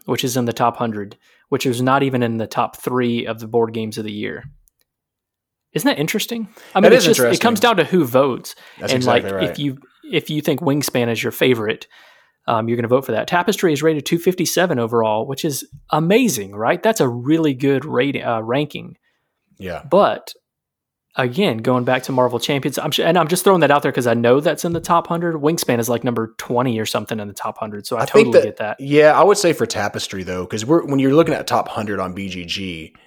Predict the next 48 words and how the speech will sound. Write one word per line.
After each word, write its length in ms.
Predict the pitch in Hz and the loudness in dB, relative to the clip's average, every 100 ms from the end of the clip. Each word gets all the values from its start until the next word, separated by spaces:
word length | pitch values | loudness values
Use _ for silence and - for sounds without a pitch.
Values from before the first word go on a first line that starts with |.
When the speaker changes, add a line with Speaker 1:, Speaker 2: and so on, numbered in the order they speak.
| - | -4
Speaker 2:
they 100 | 120 | 0
have 160 | 131 | 0
an 80 | 98 | 0
algorithm 540 | 87 95 85 76 73 76 | -2 -2 -4 -8 -10 -14
for 120 | 85 | -8
that. 320 | 76 76 76 - _ | -6 -6 -8 -20 _
And 120 | 117 | 4
there's 160 | 165 208 | 6 6
a 60 | |
lot 220 | 131 120 123 | 4 4 4
of 80 | |
people, 480 | 113 110 98 87 - _ _ | 0 -6 -4 -6 -6 _ _
we've 180 | 120 123 | -6 -2
talked 200 | 98 - | -4 -4
about 160 | 95 | -6
this 140 | 95 - | -6 -8
on 200 | 90 82 | -10 -10
the 240 | 76 73 - | -10 -10 -4
podcast, 480 | 117 104 90 78 - | -4 -2 -4 -4 -6
that 260 | 85 - | -10 -8
Tapestry 360 | - 139 - 107 | 0 0 0 -6
is 60 | 92 | -6
very 220 | 104 85 | -6 -6
polarizing. 680 | 98 87 69 64 58 58 - _ _ _ _ _ _ _ | -8 -8 -6 -8 -10 -14 -20 _ _ _ _ _ _ _
So 420 | - 120 104 76 - - | 0 2 2 -2 -10 -2
I 80 | 117 | 0
think 140 | 143 | 2
it's 260 | 107 - - _ _ _ - | 0 -4 -16 _ _ _ -20
a 680 | 98 98 90 87 87 85 71 | -16 -14 -14 -14 -14 -10 -8
seven 300 | - 101 98 | -4 -4 -6
point 240 | 98 87 | -10 -10
four. 340 | 98 107 117 _ _ - _ _ _ _ _ _ - | -8 -8 -8 _ _ -20 _ _ _ _ _ _ 2
You 100 | 135 | 4
know 60 | |
what 80 | 131 | 6
I 40 | 113 | 4
mean? 140 | 117 | 2
So 100 | 117 | 2
that's 200 | 127 - | 4 4
gonna 160 | 190 101 | 2 2
drag 300 | 98 101 80 | -2 -2 -4
it 60 | |
down 180 | 85 92 | -4 -4
a 40 | 73 | -6
little 180 | 69 - | -10 -12
bit, 100 | - | -6
I 120 | 107 | -6
think, 460 | - 110 71 - | -6 -10 -10 -12